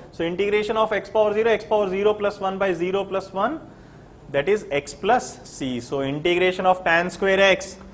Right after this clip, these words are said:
tan x minus x plus c.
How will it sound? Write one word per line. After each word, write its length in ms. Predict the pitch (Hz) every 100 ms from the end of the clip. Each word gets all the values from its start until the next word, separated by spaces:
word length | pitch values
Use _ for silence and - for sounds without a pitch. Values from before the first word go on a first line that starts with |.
| - - - - -
tan 360 | 147 156 175
x 300 | 202 220 -
minus 680 | 147 143 147 160 160 151 - -
x 600 | 151 190 208 - - - -
plus 560 | 175 208 254 - - - - - - -
c. 760 | - - - 139 131 120 117